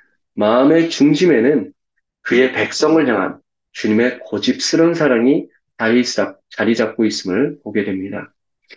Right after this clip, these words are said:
그리고 결국 그 사랑이 주님의 백성을 돌아서게 했습니다. 하나님의 이 고집스러운 사랑은 지금도 우리에게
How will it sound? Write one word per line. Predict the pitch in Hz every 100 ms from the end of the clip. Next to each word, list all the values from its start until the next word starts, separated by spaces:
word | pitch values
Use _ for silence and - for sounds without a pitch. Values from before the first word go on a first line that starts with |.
| _ _ _
그리고 | - 135 147 -
결국 | 120 123 156 -
그 | 143
사랑이 | 143 185 226 160 95 - _ _ _ -
주님의 | 113 113 117 107
백성을 | - 95 104 156 165 _ _ _ -
돌아서게 | 104 104 104 - 92 131 160 _ _ -
했습니다. | - 120 87 - - _ _ _ _ _ _ _ _ _ _ _ _ - - - _ _ _ -
하나님의 | 175 185 180 175 160 147
이 | 147
고집스러운 | - 117 147 143 160 156 156
사랑은 | 131 104 123 117 -
지금도 | - 117 123 117 107 117 101
우리에게 | 107 107 98 92 95 117